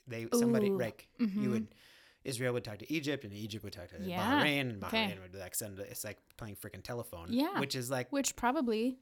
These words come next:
Speaker 2: leads
Speaker 1: probably,
Speaker 2: to
Speaker 1: like,
Speaker 2: some
Speaker 1: some bad
Speaker 2: of its
Speaker 1: things.
Speaker 2: own issues, yeah.
Speaker 1: So anyway, that's a big deal, and they should get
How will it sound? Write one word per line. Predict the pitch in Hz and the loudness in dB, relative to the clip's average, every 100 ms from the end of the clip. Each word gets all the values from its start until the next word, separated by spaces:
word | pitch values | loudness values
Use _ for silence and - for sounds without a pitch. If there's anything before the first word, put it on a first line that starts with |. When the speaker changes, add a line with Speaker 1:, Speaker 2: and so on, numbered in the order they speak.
| - | -6
Speaker 2:
leads | 202 214 | -4 0
Speaker 1:
probably, | 202 220 | 2 2
Speaker 2:
to | 202 | 2
Speaker 1:
like, | 196 | 0
Speaker 2:
some | 196 190 _ | -2 -6 _
Speaker 1:
some | - 170 | -2 2
bad | 131 120 | 2 2
Speaker 2:
of | 208 | 0
its | 214 | 0
Speaker 1:
things. | 247 | 2
Speaker 2:
own | 247 | 2
issues, | 285 196 170 180 | 0 -4 -6 -6
yeah. | 254 | -2
Speaker 1:
So | 196 | 6
anyway, | 254 247 175 220 | 8 10 10 10
that's | 220 170 - | 10 8 8
a | 180 | 4
big | 214 165 | 2 4
deal, | 147 170 226 - | 6 6 6 2
and | 165 151 147 147 139 | 2 2 2 0 0
they | 139 | 0
should | 139 - 151 135 | 0 0 -2 -4
get | 139 139 | -4 -4